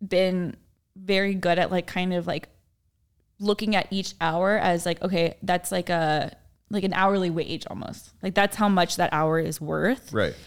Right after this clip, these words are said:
Speaker 1: So is it worth it to hire someone to do that for us or to hire three people to come help us with that one thing instead
Speaker 2: Yep.
Speaker 1: of us doing it?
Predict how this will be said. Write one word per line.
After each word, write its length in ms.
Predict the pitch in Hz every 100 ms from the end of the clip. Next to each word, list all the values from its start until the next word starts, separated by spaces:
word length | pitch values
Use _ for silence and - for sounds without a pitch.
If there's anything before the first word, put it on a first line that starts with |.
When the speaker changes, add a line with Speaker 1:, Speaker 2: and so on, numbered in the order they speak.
| - -
Speaker 1:
So 300 | - 226 208
is 260 | 196 202
it 160 | 196 180
worth 380 | 180 185 185 -
it 160 | 190
to 100 | -
hire 360 | 165 175 170 165
someone 400 | - 165 156 151
to 100 | 170
do 200 | 165 165
that 160 | 143 -
for 280 | - 165
us 360 | 196 247 269 -
or 240 | 208 190 185
to 460 | - 185 170 170 - _ _ -
hire 420 | - 165 165 160 - -
three 200 | 175 180
people 180 | 175
to 80 | 170
come 160 | 175 175
help 220 | 165 -
us 100 | 170
with 120 | 170
that 240 | 170 - -
one 240 | 170 160
thing 260 | 165 165 180
instead 200 | 180 -
Speaker 2:
Yep. 80 | 107
Speaker 1:
of 60 | 185
us 140 | -
doing 260 | - 170 165
it? 140 | -